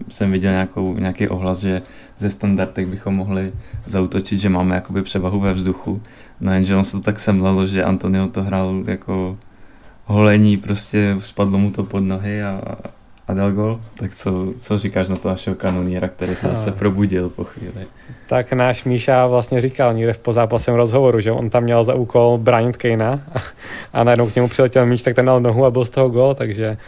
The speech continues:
Speaker 2: on tam byl úplně od jiných činností při tomhle rohu zrovna, gólovým, ale stalo se to a můžeme být rádi, že to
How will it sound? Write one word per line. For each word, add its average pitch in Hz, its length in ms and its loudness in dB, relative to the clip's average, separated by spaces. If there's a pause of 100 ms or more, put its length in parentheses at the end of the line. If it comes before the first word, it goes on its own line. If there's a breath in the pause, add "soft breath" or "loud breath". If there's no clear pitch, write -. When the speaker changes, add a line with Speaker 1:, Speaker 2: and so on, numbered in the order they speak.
(360 loud breath)
Speaker 2:
on 120 200 0
tam 120 140 4
byl 120 100 4
úplně 120 280 4
od 120 140 4
jiných 123 420 0
činností 123 480 0
při 127 140 0
tomhle 120 300 4
rohu 113 200 2
zrovna, 117 480 0
gólovým, 117 640 0
ale 110 640 -2 (600 loud breath)
stalo 120 300 2
se 123 120 -2
to 135 240 6
a 127 40 4
můžeme 123 280 0
být 123 160 2
rádi, 135 280 0
že 113 120 0
to - 180 -10